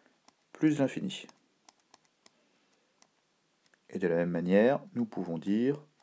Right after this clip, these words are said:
très rapidement que la courbe représentant la fonction f, donc ici une droite, puisque la fonction f est une fonction affine,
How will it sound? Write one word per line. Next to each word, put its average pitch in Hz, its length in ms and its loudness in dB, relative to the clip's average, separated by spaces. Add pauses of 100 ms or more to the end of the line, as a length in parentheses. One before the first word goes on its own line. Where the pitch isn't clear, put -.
(640)
très - 200 0
rapidement 90 600 -2 (460)
que - 100 0
la 202 140 8
courbe 123 560 4
représentant 98 800 0
la 82 100 -4
fonction - 380 -4
f, 139 220 2
donc - 180 -12
ici 76 460 -10
une 101 160 -2
droite, 131 260 2
puisque - 220 -10
la 78 80 -2
fonction 85 360 -6
f 78 100 -14
est - 160 -8
une 80 120 -12 (540)
fonction - 280 -8
affine, 139 440 -4